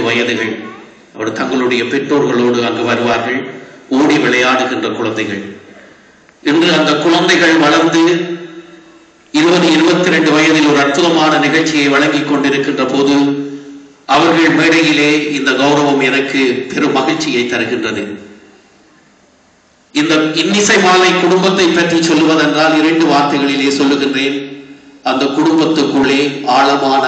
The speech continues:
அன்பு, விட்டுக் கொடுப்பு, நட்பு, உறவு அங்கே இருந்தது. அதைவிட எமது ஈழ மக்களை அவர்கள் உண்மையாக, ஆழமாக நேசித்தார்கள்.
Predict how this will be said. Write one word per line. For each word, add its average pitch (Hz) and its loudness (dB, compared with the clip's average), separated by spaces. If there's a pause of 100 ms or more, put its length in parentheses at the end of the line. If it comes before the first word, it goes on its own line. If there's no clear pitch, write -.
அன்பு, 139 0 (580)
விட்டுக் 135 -4
கொடுப்பு, 135 0 (1000)
நட்பு, 151 0 (460)
உறவு 139 0 (240)
அங்கே 127 -4 (100)
இருந்தது. 131 -4 (1600)
அதைவிட 170 2 (460)
எமது 143 0 (160)
ஈழ 180 2 (180)
மக்களை 143 0 (320)
அவர்கள் 131 0 (400)
உண்மையாக, 156 0 (640)
ஆழமாக 131 0 (240)
நேசித்தார்கள். 113 -6